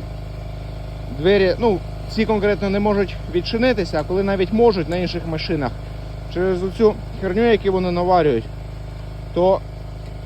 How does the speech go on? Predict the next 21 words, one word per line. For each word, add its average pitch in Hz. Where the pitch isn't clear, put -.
двері 190
не 185
стопоряться. 170
Що 175
з 160
урахуванням 190
того, 190
що 196
вони 190
підпружинені 190
торсіонами, 196
робить 180
їхню 170
експлуатацію 175
теж 165
незручною. 143
І 240
отаких 214
от 214
речей, 208
от -